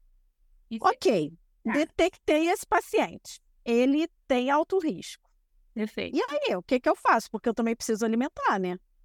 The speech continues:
Speaker 1: Exatamente. Então, o ponto mais importante, primeiro, internou, detectei. Isso é importante.
Speaker 2: Isso.
Speaker 1: Quer seja pelo estado nutricional, quer seja pela situação clínica.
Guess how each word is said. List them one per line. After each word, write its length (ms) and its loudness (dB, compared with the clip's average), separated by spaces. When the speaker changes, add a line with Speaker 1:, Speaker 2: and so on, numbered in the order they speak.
Speaker 1:
Exatamente. 1500 0
Então, 160 2
o 60 -4
ponto 400 -2
mais 180 2
importante, 600 -4
primeiro, 500 0
internou, 640 -2
detectei. 800 -2
Isso 160 -14
é 20 -6
importante. 540 -2
Speaker 2:
Isso. 420 -6
Speaker 1:
Quer 220 0
seja 240 -2
pelo 160 -4
estado 320 0
nutricional, 500 0
quer 200 -2
seja 240 -2
pela 200 -4
situação 460 -6
clínica. 640 -4